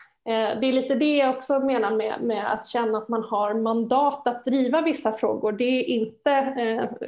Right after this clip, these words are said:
i perspektivet av liksom ett tjänstemannastyre, utan snarare att man inte blir så isolerad i sina silos där man sitter kanske som ensam tjänsteperson.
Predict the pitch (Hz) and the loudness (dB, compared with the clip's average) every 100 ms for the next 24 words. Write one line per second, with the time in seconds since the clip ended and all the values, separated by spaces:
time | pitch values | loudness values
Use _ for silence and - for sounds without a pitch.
0 | - - 240 240 - 220 - 233 208 208 | -6 -2 -2 -2 -2 -2 -2 -2 0 0
1 | 208 196 - 208 - 214 - 247 226 247 | -2 -4 -6 -8 -6 -8 -2 -2 0 0
2 | 220 226 226 - 330 285 226 - 233 247 | 0 0 -2 2 2 4 2 2 0 0
3 | 240 240 254 233 226 302 294 285 262 247 | 0 2 2 4 2 2 0 0 0 0
4 | 240 - - - - _ - 294 233 220 | -2 -8 -20 -20 -20 _ 0 2 2 0
5 | - 302 277 247 254 214 - - 233 - | -2 2 2 2 0 0 0 0 -4 0
6 | 220 208 - - 165 - 226 - 220 208 | 0 2 2 0 0 0 -2 0 -2 -2
7 | - 208 - 220 220 - 220 208 220 226 | -2 0 2 0 -2 -4 -2 -2 -2 -2
8 | - 220 220 220 214 226 233 240 226 - | -2 -2 -2 -2 -2 -2 0 0 0 -2
9 | 220 220 - - 214 214 - 214 214 214 | -2 -2 -2 -4 -4 -4 -4 -2 0 -2
10 | 175 220 | -2 -6